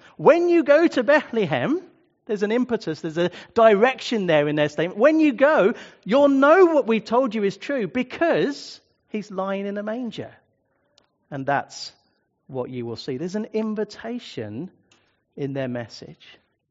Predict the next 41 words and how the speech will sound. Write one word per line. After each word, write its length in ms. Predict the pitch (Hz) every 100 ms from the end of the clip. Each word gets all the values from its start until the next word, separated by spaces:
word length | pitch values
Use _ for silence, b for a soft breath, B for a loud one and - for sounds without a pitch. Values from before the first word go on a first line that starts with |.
| _ _ _ _ _ _ _ _ _ _ _ _ _ -
We 120 | 120
see 260 | 123 185 170
how 160 | 143
the 160 | 143 139
shepherds 460 | 131 147 - 135 135
respond. 580 | 123 - 143 117 110 _ _ _ _ _
They 120 | 127
believed 800 | 113 143 156 262 175 95 - - _ _ _ _ _
what 180 | 135 127
they'd 220 | 135 143
heard. 340 | - 247 127
In 140 | 120 120
verse 220 | 143 135
fifteen, 480 | - 160 - 208 156
when 140 | 147
the 100 | 147
angels 320 | 156 208 202 170
had 160 | 123
left 260 | - 202 -
them 200 | 208 202 B B
and 180 | - 147
gone 220 | 196 247
into 240 | 233 202 165
heaven, 400 | 120 151 143 139
the 80 | 127
shepherds 460 | - 196 - -
said 220 | - 143
to 100 | -
one 160 | 139 135
another, 320 | 139 135 156 b b b b b
"Let's 180 | 233 233
go 140 | - 139
to 140 | 151
Bethlehem 640 | 165 254 - 254 165 104 - _ _ _ _ _ _ _ -
and 120 | 190
see 320 | - 202 311
the 140 | 254
thing 220 | 165 147 165
that 120 | 190
has 120 | 233
happened, 500 | 233 285 - 196 135